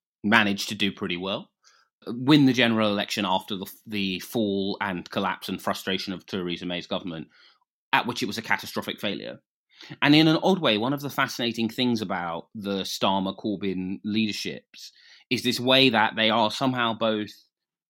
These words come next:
and in some ways I think it's right to do this, in some ways I think it's, it's, it's the wrong analysis, they're both kind of allowed to float freely from one another. And so you have this kind of almost, how different would the last five years have been if the architect of the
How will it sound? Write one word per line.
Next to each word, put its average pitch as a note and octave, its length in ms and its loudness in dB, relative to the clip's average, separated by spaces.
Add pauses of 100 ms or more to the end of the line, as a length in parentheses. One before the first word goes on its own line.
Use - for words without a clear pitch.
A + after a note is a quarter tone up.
(120)
and B2 120 2
in A2+ 80 2
some A2+ 160 -2
ways G2+ 140 -2
I - 20 -10
think G2 180 -10
it's - 160 -18
right F3 160 0
to - 80 -16
do D3+ 80 -2
this, C3+ 140 -6
in A2+ 60 -2
some G#2+ 120 -4
ways F#2+ 140 -4
I F#2+ 100 -4
think G2 160 -6
it's, - 220 -14
it's, F#2+ 260 -8
it's - 140 -14
the G2 100 -8
wrong B2 200 0
analysis, G2+ 360 -6 (280)
they're B2+ 120 2
both D3+ 220 -2
kind D#3+ 200 0
of C#3 60 0
allowed B2+ 380 -2
to A2 100 -14
float B2+ 520 0
freely C3 500 2
from B2+ 320 -4
one C3 140 0
another. C3+ 360 -2 (360)
And A2+ 140 -2
so B2+ 80 0
you A#2+ 180 2
have A#2 100 -4
this A#2 160 -4
kind A#2+ 220 0
of A#2 100 -4
almost, A#2+ 680 -2 (600)
how A#2 380 6
different A2 380 -2
would G#2+ 120 -4
the A2+ 60 0
last G#2+ 260 2
five G#2+ 180 0
years G#2+ 220 2
have G#2 120 -8
been G2+ 200 4
if F#2+ 140 0
the G#2 120 2
architect F#2+ 460 -2
of F#2+ 140 -10
the G2 220 -2